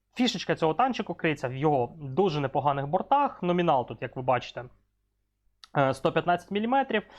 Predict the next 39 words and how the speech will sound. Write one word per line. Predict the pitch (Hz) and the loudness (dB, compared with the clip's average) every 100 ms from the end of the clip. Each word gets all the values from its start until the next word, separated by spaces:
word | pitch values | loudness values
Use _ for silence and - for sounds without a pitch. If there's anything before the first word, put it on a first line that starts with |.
| - - | -14 -2
е, | 147 139 | 0 0
що | - | -2
є | 147 | -2
дуже | 139 135 139 | -2 -4 -4
і | |
дуже | 135 139 | -4 -4
непоганим | 160 190 185 190 180 | -2 0 2 2 2
результатом. | 180 180 220 285 294 226 202 | 0 0 -2 -4 -4 -4 0
Тобто, | 185 185 165 147 - - 165 | -2 2 0 -2 -12 -4 0
е, | 151 147 | 4 4
ви | 135 214 | 2 0
можете | 170 170 160 131 | 2 0 0 0
навіть | 143 147 139 | 0 0 -4
на | |
цьому | 123 139 127 | -6 -6 0
танку | 151 147 127 | -2 -2 0
передовертати, | 147 139 127 123 - 123 131 | 0 2 0 0 2 0 -2
особливо | 123 127 131 120 | -10 -4 -2 -2
проти | 123 117 | -4 -6
танків | 123 113 - | -4 -6 -6
там | 135 139 | -4 0
восьмого | 285 277 233 202 | 0 0 2 2
рівня, | 196 170 135 | 2 2 -2
яких | - 127 | -6 -8
там | 123 | -6
бронепробиття | 117 120 120 117 117 117 | -4 -4 -4 -4 -2 -4
двісті | 110 - | -6 -10
двадцять | 120 120 131 | -8 -8 -4
п'ять | 233 240 139 | 0 0 -2
і | |
так | 131 | -4
далі. | 185 240 180 - - - | 0 2 0 -4 -14 -6
Тобто | 151 143 | -2 2
вас | 160 - | 2 0
в | |
катку | - 151 - | -6 -6 -2
навіть | 139 127 120 | 0 0 0
там | 135 117 | -4 -4
двісті, | 131 143 - | -4 -6 -6